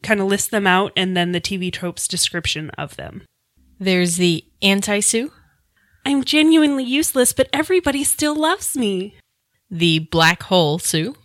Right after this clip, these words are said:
Speaker 1: Everything is about me.
Speaker 2: The Copycat Sue.
Speaker 1: I'm just like my favorite character, but even cooler.
Speaker 2: The Fixer Sue.
Speaker 1: No, that's not how it's supposed to go.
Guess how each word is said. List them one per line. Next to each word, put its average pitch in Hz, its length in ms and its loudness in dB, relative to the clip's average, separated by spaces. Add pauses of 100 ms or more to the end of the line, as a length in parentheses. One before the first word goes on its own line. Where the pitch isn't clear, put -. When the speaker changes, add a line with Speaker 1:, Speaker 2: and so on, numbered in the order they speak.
Speaker 1:
Everything 320 720 2
is 208 120 0
about 202 360 2
me. 302 580 6 (480)
Speaker 2:
The 160 320 0
Copycat 202 640 -4
Sue. 185 440 -4 (440)
Speaker 1:
I'm 214 320 0
just 226 420 2
like 262 200 4
my 269 120 0
favorite 233 360 0
character, 220 500 0
but - 240 0
even 233 500 -4
cooler. - 760 -8 (760)
Speaker 2:
The 180 180 0
Fixer 254 560 -2
Sue. 339 360 0 (360)
Speaker 1:
No, 233 540 4
that's 262 360 2
not 349 220 4
how 311 160 4
it's - 140 0
supposed 311 320 -2
to 320 80 -4
go. 269 480 0